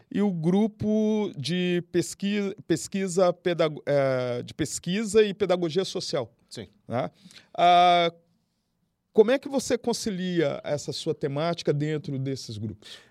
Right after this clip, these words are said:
Speaker 2: Bom, porque eu tive, eh, sempre uma inserção social muito difu-, difusa por diversos grupos e movimentos da sociedade,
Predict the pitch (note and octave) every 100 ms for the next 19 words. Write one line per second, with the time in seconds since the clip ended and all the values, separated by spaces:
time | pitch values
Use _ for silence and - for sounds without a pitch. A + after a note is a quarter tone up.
0 | _ A#3 B3+ F3+ F3 G3+ A3+ G#3 G3+ G#3
1 | A3+ G#3+ A3 F#3+ D#3 C#3+ F#3 F#3 G3 F#3+
2 | E3+ D#3 E3 C#3+ - D3 C#3+ - C#3 A#2+
3 | B2+ B2+ D3 D3+ C#3+ D3+ D3+ E3 D3+ D#3
4 | F3+ E3+ D3 D3 C#3 - G3 E3+ C3 -
5 | C3+ A#2+ A2+ C#3 C#3+ - B2 G2+ B2 D3+
6 | D3 A2+ G2+ B2+ B2+ A2+ G#2 A2 G2+ -
7 | G2+ G2 G#2+ G2 G#2+ - F2+ F2+ D#2 F#2
8 | -